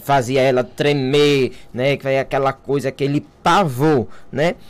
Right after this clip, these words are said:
E aí, Marcos, é uma coisa muito importante também eu trazer aqui ao ar, é que muitas pessoas, né, é, tratam pessoas que sofrem com algum tipo de fobia,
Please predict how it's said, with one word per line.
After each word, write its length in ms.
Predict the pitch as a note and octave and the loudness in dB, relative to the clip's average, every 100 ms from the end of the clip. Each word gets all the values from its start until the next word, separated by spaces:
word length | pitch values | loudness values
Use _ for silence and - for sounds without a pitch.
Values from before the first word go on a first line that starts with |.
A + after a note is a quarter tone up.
| - | -14
E 100 | - | -2
aí, 280 | F#3 F#3+ A#3 | 2 2 2
Marcos, 440 | A#3 D3+ C#3 - D3+ | 0 -2 -2 -6 -2
é 120 | F3+ | -2
uma 100 | G#3 | 0
coisa 300 | F#3 F#3 F3 | 0 0 0
muito 360 | F3 G3 A3 | -2 -2 -4
importante 460 | G#3 F3 D#3+ - D3+ | -6 -4 -4 -4 -6
também 460 | C#3+ A#2+ D3 F#3 C#3+ | -6 -4 -2 0 0
eu 80 | |
trazer 420 | C#3 C3 B2+ B2+ B2 | 0 -2 -2 0 -2
aqui 240 | - A#2+ | -2 -2
ao 220 | G#2+ G2 | 0 2
ar, 280 | C#3+ D3+ G#2 - - - | 2 2 -2 -12 -20 -4
é 140 | D#3 | -2
que 120 | E3 F#3 | 0 2
muitas 400 | G#3+ A#3+ G#3 - | 2 2 -2 -2
pessoas, 880 | E3 C#3+ - D#3 F#3+ E3+ G#2+ - - | -6 -6 -2 0 2 2 0 -4 -8
né, 420 | C3+ D#3 D#3+ C3 - - - | -4 0 0 -2 -6 -20 -4
é, 460 | C3 C#3+ C#3+ C3+ - - | 0 2 2 0 -2 0
tratam 680 | D#3+ D#3 D#3 - A#3+ G#4+ - - - - | 2 4 2 0 -2 -2 -10 -20 -16 -2
pessoas 380 | D3 D#3 D3+ - | -2 0 -2 -4
que 100 | D#3 | -8
sofrem 680 | - D#3 G3 F#3 - C3+ | 0 2 4 2 -4 -8
com 400 | B2 C#3 C#3 C3+ | -6 -2 0 0
algum 440 | C3+ C3+ C3 F3+ F#3+ | 2 0 0 -6 -8
tipo 640 | - D3+ D3 C3+ - A2 | -6 -2 0 -2 -8 -10
de 380 | G#2+ A#2+ B2+ B2 | -4 -2 -2 -4
fobia, 760 | - E3+ C#3 A#2 B2 C3 A#3 | -2 -4 -2 -4 -2 0 -2